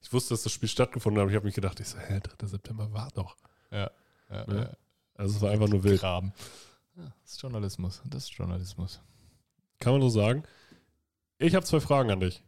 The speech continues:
Speaker 2: Oje.
Speaker 1: Deine Überraschung der Saison in der G F L eins Nord?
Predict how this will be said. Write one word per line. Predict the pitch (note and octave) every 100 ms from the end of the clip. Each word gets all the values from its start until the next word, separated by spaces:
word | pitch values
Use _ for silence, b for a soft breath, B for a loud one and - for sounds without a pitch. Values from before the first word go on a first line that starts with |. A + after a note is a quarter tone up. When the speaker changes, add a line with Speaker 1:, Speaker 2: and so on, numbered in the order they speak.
| _ _
Speaker 2:
Oje. | F2 E2+ - _ _ _ _ _ _
Speaker 1:
Deine | A2 C#3 E3+ D#3+
Überraschung | C3 B2+ A#2+ B2+ C#3
der | B2 A2+
Saison | A2 A2+ A#2
in | A2+
der | G#2+
G | G#2
F | G#2
L | G#2+
eins | G2+ -
Nord? | A2+ D3+